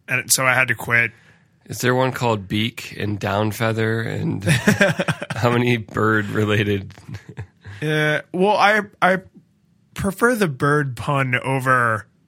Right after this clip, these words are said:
Speaker 1: something that makes no sense for Twitter. When they're like, "A red Volvo for Twitter."
Speaker 2: <laughs>
Speaker 1: And it's like, "Ju-, wait, what?" Just, you might as well just do nothing. Just say, like, "I wrote a Twitter app." And then, but then, so the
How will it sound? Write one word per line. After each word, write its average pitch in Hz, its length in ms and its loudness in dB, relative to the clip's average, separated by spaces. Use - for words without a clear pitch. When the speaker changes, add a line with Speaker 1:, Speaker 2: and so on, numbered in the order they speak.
Speaker 1:
something 156 440 2
that 143 160 4
makes 135 280 2
no 135 160 2
sense 127 320 2
for 120 240 -4
Twitter. 101 480 -4
When 123 140 -4
they're 127 120 2
like, 127 300 2
"A 202 100 8
red 151 260 4
Volvo 139 720 2
for 139 180 2
Twitter." 110 520 0
Speaker 2:
<laughs> 113 140 -6
Speaker 1:
And - 100 -6
it's 117 120 -4
like, 123 180 -2
"Ju-, 139 240 -6
wait, 143 220 0
what?" 156 340 0
Just, 143 240 -4
you 151 200 2
might 208 160 6
as 190 100 0
well 180 160 4
just 151 240 0
do 135 140 2
nothing. 127 560 0
Just 135 220 0
say, 147 180 4
like, 127 420 0
"I 135 100 6
wrote 131 220 2
a 120 40 0
Twitter 107 320 -4
app." 98 340 -8
And 117 120 -8
then, 107 180 -10
but 185 120 2
then, 220 220 2
so 208 240 4
the 190 460 2